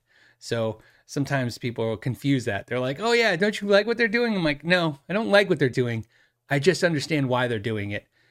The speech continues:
And I'm explaining that they're doing it." That's it. Just sharing it. So, okay. <laughs> Somebody says, "What is the internet?" All right. Uh, let's see. What else do we have?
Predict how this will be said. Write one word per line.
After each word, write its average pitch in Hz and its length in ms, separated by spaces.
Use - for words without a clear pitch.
And 123 100
I'm 120 100
explaining 120 680
that 101 180
they're 104 140
doing - 280
it." - 80
That's - 200
it. - 120
Just - 120
sharing - 360
it. - 100
So, - 300
okay. - 280
<laughs> - 140
Somebody 127 280
says, 113 220
"What 185 180
is 294 140
the 214 180
internet?" 156 440
All 285 120
right. 233 320
Uh, 208 500
let's 226 240
see. 190 400
What 226 160
else 240 160
do 202 60
we 170 120
have? 131 460